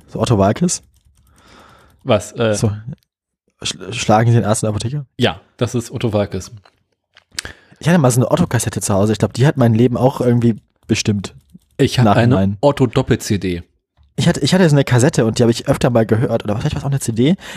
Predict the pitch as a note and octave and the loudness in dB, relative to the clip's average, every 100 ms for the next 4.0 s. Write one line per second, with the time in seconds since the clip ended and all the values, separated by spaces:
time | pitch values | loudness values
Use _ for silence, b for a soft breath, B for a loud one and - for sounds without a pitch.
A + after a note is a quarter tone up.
0 | D3 A#2+ D#3 - C#3+ D3+ - A#2+ C3+ G#2+ | -6 -2 0 0 0 0 0 0 2 2
1 | B B - C3+ D3 - C#3+ C#3 - C3 | B B -2 0 0 -2 -4 -2 -2 -2
2 | - - - D3+ A#2 A#2 G#2+ B2 D#3+ - | -4 -6 -2 0 2 2 2 2 2 0
3 | C3 C3 C3 D#3 C3+ F3 - A#2+ F3 | 0 2 0 0 2 2 0 -2 -4